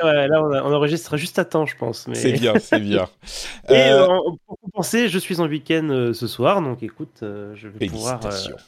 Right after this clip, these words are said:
Speaker 1: euh, voilà, me reposer et tout ça.
Speaker 2: Et tu vas pouvoir, euh, regarder encore plus de Loki et, euh, te
Speaker 1: Ouais.
Speaker 2: précipiter pour revoir <laughs> l'épisode, euh, quatre,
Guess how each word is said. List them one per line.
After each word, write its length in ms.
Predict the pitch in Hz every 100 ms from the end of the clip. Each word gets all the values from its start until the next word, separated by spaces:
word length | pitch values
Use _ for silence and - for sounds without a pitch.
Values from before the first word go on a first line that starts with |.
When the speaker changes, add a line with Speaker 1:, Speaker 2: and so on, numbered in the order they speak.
| -
Speaker 1:
euh, 60 | 110
voilà, 200 | 107 90
me 120 | 95
reposer 580 | - - - 135 120 117 113 101
et 40 |
tout 100 | -
ça. 120 | - -
Speaker 2:
Et 80 | 135
tu 140 | 170
vas 120 | 160
pouvoir, 640 | - 147 139 175 226 139 117
euh, 320 | 127 123 120
regarder 600 | 117 208 175 151 139 220
encore 340 | 165 - 113
plus 380 | - 202 123 -
de 80 | 139
Loki 880 | 135 147 - 202 220 185 131 117 110
et, 40 |
euh, 280 | 110 107 104
te 160 | 104 185
Speaker 1:
Ouais. 260 | 196 107
Speaker 2:
précipiter 680 | 101 147 147 143 - 123 165
pour 200 | - 104
revoir 440 | 113 202 143 175 147
<laughs> 0 |
l'épisode, 500 | 131 131 123 120 - -
euh, 160 | 113 101
quatre, 500 | - 214 - 120